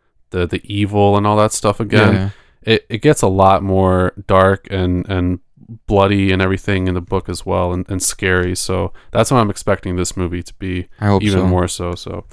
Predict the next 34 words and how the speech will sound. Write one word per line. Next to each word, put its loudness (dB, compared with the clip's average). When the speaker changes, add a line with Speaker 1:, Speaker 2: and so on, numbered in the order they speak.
Speaker 1:
yeah, -2
be 4
on 6
the 6
lookout, 2
guys, 4
uh, 2
for -4
more 2
info 2
as 2
we -4
have 2
it, 2
but 4
it's -2
coming 0
out 0
September -8
sixth. -10
The -2
next 0
trailer 4
is 4
the 2
Sam 0
Raimi 4
produced, 0
Alexander 2
Aja 2
directed 0
<laughs> -20
thriller 4
or 0